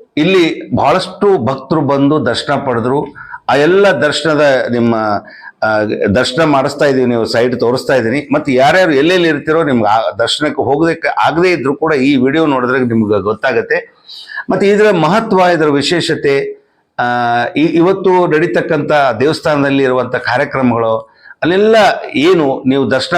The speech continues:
ಪಡೆದ್ರೆ ಏನ್, ಎಂಥ ಭಾಗ್ಯ ಸಿಗುತ್ತೆ ಅಂತ. ಇನ್ನೊಂದು ಏನು ಅಂತ ಕೇಳಿದ್ರೆ ಮುಖ್ಯವಾಗಿ ಮಹಾಶಿವರಾತ್ರಿ ದಿನದಂದು ಒಂದೇ ದಿನ, ಅದು, ಅದು ನಿಮ್ಗೆ ಹೇಳೋದು ಒಂದೇ ದಿನ, ಮಹಾಶಿವರಾತ್ರಿ ದಿನದಂದು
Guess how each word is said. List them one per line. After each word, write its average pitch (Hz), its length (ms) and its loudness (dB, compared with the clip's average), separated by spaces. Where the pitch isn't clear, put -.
ಪಡೆದ್ರೆ 135 280 0
ಏನ್, 151 240 0
ಎಂಥ 131 220 0
ಭಾಗ್ಯ 135 420 -2
ಸಿಗುತ್ತೆ - 440 -4
ಅಂತ. 85 140 -4
ಇನ್ನೊಂದು 196 480 2
ಏನು 196 200 4
ಅಂತ 170 160 -2
ಕೇಳಿದ್ರೆ 139 280 0
ಮುಖ್ಯವಾಗಿ 123 760 -2
ಮಹಾಶಿವರಾತ್ರಿ 180 760 0
ದಿನದಂದು 151 500 0
ಒಂದೇ 151 440 2
ದಿನ, 147 140 2
ಅದು, 101 220 -2
ಅದು 117 240 0
ನಿಮ್ಗೆ 151 200 2
ಹೇಳೋದು 131 220 2
ಒಂದೇ 156 300 2
ದಿನ, 151 140 2
ಮಹಾಶಿವರಾತ್ರಿ 139 1040 -2
ದಿನದಂದು 127 800 0